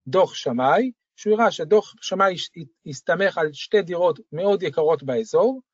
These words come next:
ומהמחיר של הדירות האלה הוא הסיק מה המחיר למטר, ומשם הוא הסיק מה המחיר למטר בדירה שלו, והוא כתב דירה שלו במחיר, אה, במקום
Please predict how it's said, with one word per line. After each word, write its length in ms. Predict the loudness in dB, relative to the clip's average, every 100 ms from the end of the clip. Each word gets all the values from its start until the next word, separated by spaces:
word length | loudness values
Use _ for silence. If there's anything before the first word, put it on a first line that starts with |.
| _ _ _ _
ומהמחיר 680 | -8 -2 2 2 0 0 0
של 180 | 2 0
הדירות 320 | 0 -2 0
האלה 200 | 2 2
הוא 100 | -2
הסיק 260 | -4 -6 -2
מה 120 | -2
המחיר 320 | 0 -4 -2
למטר, 420 | -2 -2 -2 -2 0
ומשם 420 | -2 -4 -2 0
הוא 100 | 0
הסיק 260 | 0 -4 0
מה 100 | -2
המחיר 440 | -2 -4 -4 -4 -6 _ _ -6
למטר 420 | -2 2 2 2
בדירה 420 | 2 2 2 0 -2
שלו, 440 | -4 0 2 0 -6 _ _ _ -12
והוא 340 | 2 4 4
כתב 280 | 2 2 2
דירה 240 | 0 0 0
שלו 340 | 0 0 0
במחיר, 560 | 0 -6 0 0 0 0
אה, 520 | 0 2 2 2 0
במקום 480 | -4 -6 -2 -2 -2